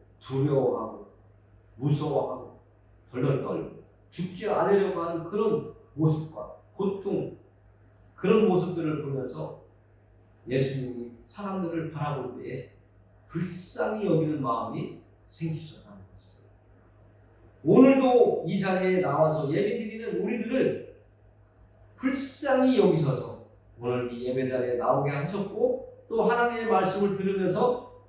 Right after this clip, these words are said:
깨달으라고 오늘 나사로를 우리에게 보내주신 거죠. 나사로가 병들어서 죽었지만 예수님이 그를 다시 살리셨고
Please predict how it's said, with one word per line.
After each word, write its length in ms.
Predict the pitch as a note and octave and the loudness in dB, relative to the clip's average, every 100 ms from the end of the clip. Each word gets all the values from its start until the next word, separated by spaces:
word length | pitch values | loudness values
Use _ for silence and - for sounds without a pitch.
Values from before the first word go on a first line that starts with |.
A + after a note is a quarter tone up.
| - | 2
깨달으라고 800 | D#4+ D#4+ D4 - - - - - - - _ _ _ _ _ | 10 12 12 10 6 2 -4 -12 -20 -20 _ _ _ _ _
오늘 600 | C3 C#3+ C#3 B2 - - - - | -2 2 2 0 -4 -12 -20 -12
나사로를 800 | B2+ C3+ B2+ B2 A#2+ A2+ A2+ - - _ _ _ _ - | -8 -2 -2 0 -2 -6 -10 -14 -20 _ _ _ _ -4
우리에게 680 | E3 G3 G3 - G3 - | 2 2 2 0 -6 -6
보내주신 600 | E3+ F3 E3+ D#3+ C#3+ B2+ | 0 2 4 2 0 -4
거죠. 140 | A#2+ - - - - - _ | -6 -10 -20 -20 -20 -20 _
나사로가 720 | D3+ G#3 G#3+ G#3+ G#3 G#3 G3 | 6 8 8 6 4 2 0
병들어서 920 | F3 F3+ A3 G#3+ G3+ - - - - - | 2 4 4 4 2 2 0 -2 -6 -12
죽었지만 840 | - C4 B3 - D3+ C#3 C3 - - - _ _ _ - | -4 4 6 6 0 -2 -4 -10 -20 -20 _ _ _ 4
예수님이 840 | A#3 B3 B3+ A#3 A#3 G3 - - - | 6 6 4 0 -2 -2 -2 -8 -10
그를 640 | G#3+ B3 B3+ - - - | -2 2 2 -2 -10 -14
다시 340 | - F3 F3 | -10 -6 -6
살리셨고 800 | D#3 G#3+ G#3+ - D#3+ - - - | -4 -2 -2 -2 -4 -6 -10 -18